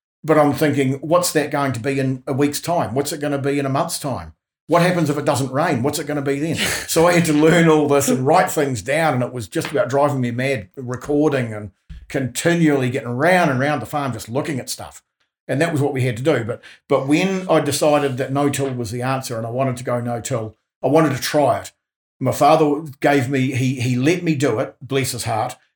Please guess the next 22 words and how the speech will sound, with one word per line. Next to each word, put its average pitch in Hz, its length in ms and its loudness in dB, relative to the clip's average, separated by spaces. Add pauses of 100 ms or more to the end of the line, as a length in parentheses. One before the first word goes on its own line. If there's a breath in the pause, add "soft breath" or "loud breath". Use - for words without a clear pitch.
He 127 140 0
let 139 240 0
me 160 120 2
do 131 240 0
it 127 140 -2
on 120 180 0
three 151 420 2
conditions. 131 720 -4 (360 soft breath)
The 123 80 -6
first 180 400 2
condition 127 600 -2
was 123 460 0
that 120 320 -2 (440)
no 147 320 6
more 151 180 6
than 135 140 2
ten 135 220 2
percent 123 300 -2
of 117 60 -6
the 110 80 -8
crop 120 240 0
area. 95 340 -10